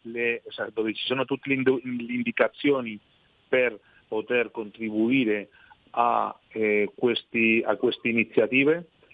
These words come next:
e che proprio in questo momento sta per uscire, eh, una nuova iniziativa che prevede la remodelazione di tu-, di una casa di riposo in, nella zona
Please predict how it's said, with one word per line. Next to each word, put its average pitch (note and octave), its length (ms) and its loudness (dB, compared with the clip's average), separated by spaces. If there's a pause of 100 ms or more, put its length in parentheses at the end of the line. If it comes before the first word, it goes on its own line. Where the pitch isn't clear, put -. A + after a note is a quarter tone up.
e A2+ 160 -2
che A2 140 -2
proprio C3 360 0
in A2+ 80 -6
questo B2+ 320 -4
momento C#3+ 540 0
sta B2 220 -2
per B2+ 160 -2
uscire, A#2+ 640 0 (400)
eh, G#2 380 2
una B2+ 240 0
nuova B2 300 4
iniziativa B2 840 -2 (220)
che A2+ 160 0
prevede B2+ 720 0 (220)
la A2+ 340 -4 (140)
remodelazione C3 1200 0
di G#2+ 160 -6
tu-, B2+ 200 -10
di A#2+ 180 -8
una B2 220 0
casa B2+ 280 -2
di A#2+ 120 2
riposo B2+ 640 -2 (380)
in, A2 240 -6
nella A2 420 2
zona A#2+ 460 0